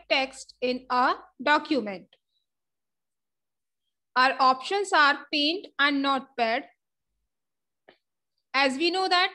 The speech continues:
Paint is used for drawing and Notepad is used to make a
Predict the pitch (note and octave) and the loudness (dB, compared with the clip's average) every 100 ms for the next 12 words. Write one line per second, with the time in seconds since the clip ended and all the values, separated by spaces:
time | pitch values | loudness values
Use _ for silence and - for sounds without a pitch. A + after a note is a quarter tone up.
0 | - D4+ D#4+ F4 - F4+ E4+ C#4 D4 D#4 | -6 -4 -4 -6 -8 -8 -8 -8 -6 -6
1 | F#4 - - _ _ _ _ _ _ _ | -8 -14 -20 _ _ _ _ _ _ _
2 | - D#4 C4 C#4+ C#4 B3 C4 F4+ - - | -2 -2 -2 -6 -6 -4 -6 -10 -10 -4
3 | D4 C#4+ D4 D4 - F#4+ F#4+ F#4+ E4 C#4+ | -2 0 0 0 0 0 0 -2 -6 -6
4 | C#4 E4 - - - D#4 C4 C#4 E4 - | -6 -6 -12 -16 -8 -4 -2 -2 -2 -6
5 | C4 | -4